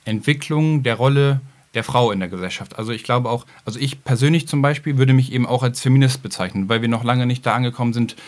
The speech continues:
wo wir sein sollten, was das Thema Gleichberechtigung angeht. Und das nimmt man mir aber auf dem ersten Blick nicht un-, unbedingt zu hundertprozentig ab, weil, du hast es auch zum Beispiel gesagt, man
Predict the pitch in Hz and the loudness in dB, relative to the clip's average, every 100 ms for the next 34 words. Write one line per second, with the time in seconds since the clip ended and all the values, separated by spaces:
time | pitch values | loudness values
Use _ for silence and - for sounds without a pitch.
0 | - 131 127 117 117 113 110 113 110 98 | -8 0 2 2 2 2 2 2 0 -4
1 | 98 101 - 101 98 98 95 95 92 - | -6 -8 -6 -4 -2 -4 -4 -8 -8 -10
2 | 92 90 87 - - - 107 107 98 107 | -8 -8 -10 -14 -20 -8 -2 0 0 0
3 | 113 98 - - - - 113 - - - | -2 -4 -12 -20 -16 -4 -4 -4 -8 -14
4 | _ 117 120 160 151 151 147 139 - - | _ 0 2 2 2 0 2 -2 -6 -20
5 | _ 127 139 165 147 143 113 123 123 110 | _ 0 2 2 0 0 0 -4 -6 -4
6 | 127 131 120 123 127 131 - - _ 170 | -4 -2 -4 0 0 0 -2 -16 _ 0
7 | 139 - - 147 151 143 139 131 127 123 | 0 0 -2 2 2 0 0 2 0 -2
8 | 131 123 120 127 - 120 151 - - - | -6 -6 -4 -4 2 4 4 0 -12 -10
9 | 113 120 113 107 135 143 - 139 147 147 | 0 0 0 0 0 0 0 0 0 -4
10 | 147 156 - - - - - 127 131 127 | -2 -4 -6 -18 -20 -18 -2 2 4 2